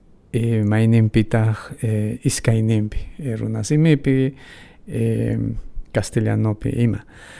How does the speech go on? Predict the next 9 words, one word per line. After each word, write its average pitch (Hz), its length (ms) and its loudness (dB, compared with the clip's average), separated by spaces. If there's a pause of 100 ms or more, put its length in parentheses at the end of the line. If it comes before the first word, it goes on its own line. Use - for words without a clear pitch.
(400)
Eh, 117 560 0
ichaqa 131 800 4 (100)
ñuqa 117 520 2 (120)
qillqasqay 110 760 -2
kan 110 360 0
suqta 113 600 0
librukunaña. 110 960 0 (600)
Chay 135 220 4
suqtamanta 123 840 0